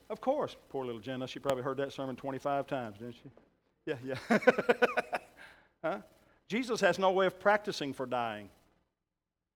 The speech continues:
He is life personified. He's never known separation from the Father, not one moment. There's no way to practice for this. There's no way to experience it. You just have to experience it once.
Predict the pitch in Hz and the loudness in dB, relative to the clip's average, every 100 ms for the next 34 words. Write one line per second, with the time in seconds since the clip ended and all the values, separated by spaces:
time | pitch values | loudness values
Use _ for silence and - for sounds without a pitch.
0 | _ - 226 196 175 156 165 175 - 180 | _ 0 2 4 2 4 8 8 6 -4
1 | - 196 202 - 143 113 92 87 _ _ | 0 2 2 2 0 0 -4 -16 _ _
2 | _ _ _ _ _ _ 214 180 196 180 | _ _ _ _ _ _ 0 4 4 4
3 | 180 190 180 - 196 180 190 - 170 180 | 4 2 2 4 4 6 4 4 0 0
4 | 165 170 196 190 185 196 175 202 208 208 | 0 8 8 8 8 8 8 4 4 6
5 | 226 262 - - - - _ _ _ _ | 6 4 -2 -8 -12 -14 _ _ _ _
6 | _ - 220 247 208 - - 170 - 143 | _ 0 4 6 6 4 2 2 2 -8
7 | - 143 202 226 165 175 190 190 220 220 | -4 2 2 4 4 6 8 8 4 4
8 | 208 254 233 - 139 - - 208 208 190 | 4 6 4 -2 -8 -10 -4 -2 0 6
9 | 202 180 160 - 196 196 185 196 160 208 | 6 6 -2 6 8 8 6 4 6 4
10 | 180 - - - - | 4 2 -2 -2 -6